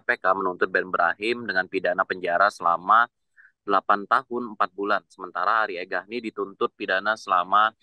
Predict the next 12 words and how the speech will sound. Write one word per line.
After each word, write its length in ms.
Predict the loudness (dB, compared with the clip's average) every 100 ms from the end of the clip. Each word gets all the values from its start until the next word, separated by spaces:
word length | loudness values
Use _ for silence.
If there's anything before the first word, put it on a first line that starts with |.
| _ _ _
delapan 320 | 0 2 0
tahun. 360 | 0 0 -2 -4 -8
Keduanya 400 | 2 2 2 0
dinilai 400 | 0 0 0 0
bersalah 560 | -2 4 4 4 2 -2 _ _ _ -2
melanggar 380 | 0 0 -2 -2
Pasal 320 | -4 -2 -2
dua 160 | -2 -2
belas 260 | 2 0 0
huruf 220 | -4 -4 -10 -2
F 200 | -2 -2
besar, 360 | -14 -2 2 2